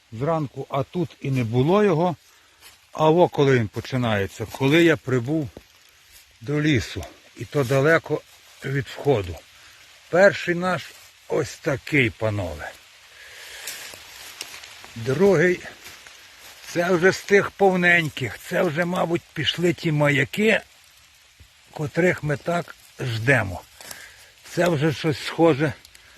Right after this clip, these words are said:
на осіннього гриба. Ось, особливо ось цей. Бачите, як ми кажемо з Захаром, бомбовоз.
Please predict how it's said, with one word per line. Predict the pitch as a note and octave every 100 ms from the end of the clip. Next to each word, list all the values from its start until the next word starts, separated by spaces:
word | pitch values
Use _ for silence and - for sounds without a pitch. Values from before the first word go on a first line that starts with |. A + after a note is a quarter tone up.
| _ _ -
на | B2+ C3+
осіннього | B2+ - - D3+ C#3 B2+ B2+
гриба. | G#2+ G#2 A#2 G2+ F#2 - - - - - - - - - - _ - - - -
Ось, | D3+ A#2 - - - - - - - -
особливо | A#2+ - D3+ A#2 E3 E3 C#3+ D3
ось | B2 - -
цей. | G2+ D2+ - - - _ - _ _ _ _
Бачите, | B2 A2+ G#2+ - - A#2 - - - - - - - _ _ _ - - - - - - - - - -
як | A2+ C3
ми | B2
кажемо | - B2+ A2+ A2+
з | G2
Захаром, | A#2 - B2+ A#2 A#2+ - _ _ -
бомбовоз. | G#2+ C3+ B2 G#2+ B2+ B2 A#2+ G2 F2 -